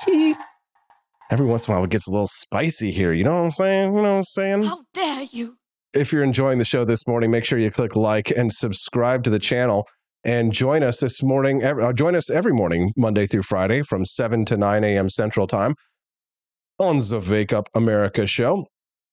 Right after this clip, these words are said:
Speaker 1: That's, uh, you can text the show at five seven three, three one nine, one five eight six. That's five seven three, three one nine, one five eight six.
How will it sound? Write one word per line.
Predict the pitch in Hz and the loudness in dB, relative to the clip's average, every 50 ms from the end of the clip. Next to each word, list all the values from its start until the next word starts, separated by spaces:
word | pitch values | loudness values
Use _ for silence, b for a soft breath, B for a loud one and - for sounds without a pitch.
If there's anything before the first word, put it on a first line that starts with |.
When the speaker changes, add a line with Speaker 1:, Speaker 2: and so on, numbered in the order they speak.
| _ _ _ _ _ _ _ _ _ _ _ _ _ _ - | _ _ _ _ _ _ _ _ _ _ _ _ _ _ -4
Speaker 1:
That's, | 110 123 120 113 - - - - | -2 -2 0 -2 -4 -6 -4 -2
uh, | 127 127 | 0 0
you | 123 123 139 135 | 2 2 2 2
can | 139 117 | 0 0
text | - 170 175 - - | 0 -2 -2 0 -2
the | 143 | -2
show | 117 - - 117 120 131 | -2 0 0 2 2 0
at | 104 - | 0 -2
five | - - 120 131 156 151 | -2 0 0 0 0 -2
seven | - - 147 139 156 156 151 | -2 -4 -2 0 0 0 0
three, | - 113 101 90 85 92 101 b b b b _ _ _ _ _ - - | 2 2 2 2 2 0 -2 b b b b _ _ _ _ _ -6 -2
three | 151 147 160 170 | 0 2 2 2
one | 165 165 175 175 170 | 2 2 2 2 2
nine, | 135 101 90 87 85 87 98 101 | 2 2 2 0 2 0 0 -2
one | - - 101 104 120 143 165 | 0 0 0 2 2 2 0
five | 156 - - - 107 92 87 87 87 95 98 - | -2 -2 -4 -2 0 0 2 2 0 0 -2 0
eight | - 117 127 131 - | 0 0 0 -2 -4
six. | - - - - - 135 101 87 - - - - - - - - | -6 -6 -4 -4 -2 -2 -4 -4 -4 -6 -6 -6 -4 -6 -4 -2
That's | 120 113 110 - - - | -2 -4 -2 -4 -8 -10
five | - - - - 123 127 151 180 175 | -10 -10 -6 -4 -2 0 0 0 -2
seven | - - 185 165 170 165 156 | -2 -2 -2 -2 0 -2 0
three, | 139 120 98 87 85 80 85 95 b b b b _ _ _ _ - | 0 0 0 2 2 0 0 -2 b b b b _ _ _ _ -14
three | - - 143 151 170 180 | -4 -2 0 2 2 2
one | 170 175 175 175 170 | 2 2 2 2 2
nine, | 135 104 92 87 90 87 90 98 - _ | 2 2 2 2 2 0 0 -2 -4 _
one | - 101 110 127 147 160 | -2 0 2 2 2 2
five | 160 139 - 123 110 107 107 104 | 0 0 -2 0 0 0 2 2
eight | 117 120 127 - | 0 0 -2 -4
six. | - - 185 - | -4 -4 -4 -6